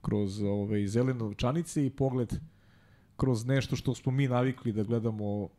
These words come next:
kroz takmičenje. Ovi, ovi, ovi ml-, mlađi, ovaj, oni, oni su to prihvatili kao neku, kao neku normu, ali opet te brojke su surove u korist, e,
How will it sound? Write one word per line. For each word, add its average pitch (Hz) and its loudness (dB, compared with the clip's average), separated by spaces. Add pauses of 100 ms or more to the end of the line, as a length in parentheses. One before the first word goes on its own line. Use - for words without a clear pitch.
kroz 113 -2
takmičenje. - -4 (200)
Ovi, 113 -6
ovi, 123 0
ovi 120 2 (180)
ml-, 131 -6
mlađi, 127 0
ovaj, 110 0
oni, 117 0 (600)
oni 123 4
su 131 0
to 135 2
prihvatili 117 0
kao 110 0
neku, 110 -2
kao 110 -2
neku 110 -2
normu, 123 0 (600)
ali 117 4
opet - 0
te 160 4
brojke 139 2
su - -6
surove 113 0 (480)
u 123 0
korist, 135 0
e, - -16